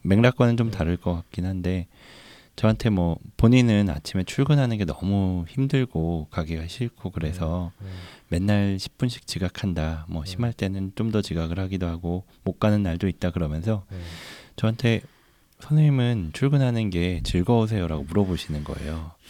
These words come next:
Speaker 1: 근데 그 순간 잠깐 생각을 하고 저도 출발하기 전에는 "아, 오늘 가기 싫다"라고 느낄 때가 있다고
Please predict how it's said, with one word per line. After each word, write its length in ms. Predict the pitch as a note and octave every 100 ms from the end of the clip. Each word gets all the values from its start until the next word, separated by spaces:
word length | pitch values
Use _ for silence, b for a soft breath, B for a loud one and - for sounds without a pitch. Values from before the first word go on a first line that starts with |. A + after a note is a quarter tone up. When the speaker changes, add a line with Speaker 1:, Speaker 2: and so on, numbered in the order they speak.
| -
Speaker 1:
근데 320 | G2+ F#2 A#2 - b b b b b -
그 120 | G#2+
순간 480 | A2+ A2+ A#2+ C3 D3+ -
잠깐 320 | - - A2
생각을 380 | C3+ C3+ A#2+ A#2
하고 320 | G2+ C3 D3+ - _ _ _ - _ B B B B
저도 280 | - F#2 A#2
출발하기 500 | - D#3 D3+ C#3 C#3
전에는 640 | E2 E2+ F2+ E2 F#2+ D#2+ D2+ _ -
"아, 100 | F#2+
오늘 240 | F#2+ G2
가기 260 | F#2 D#2+ F2
싫다"라고 560 | - A#2+ - A#2+ F2+
느낄 280 | E2 - G#2
때가 180 | G2+ F2
있다고 640 | D2+ - B2+ G2+ D#2+ D2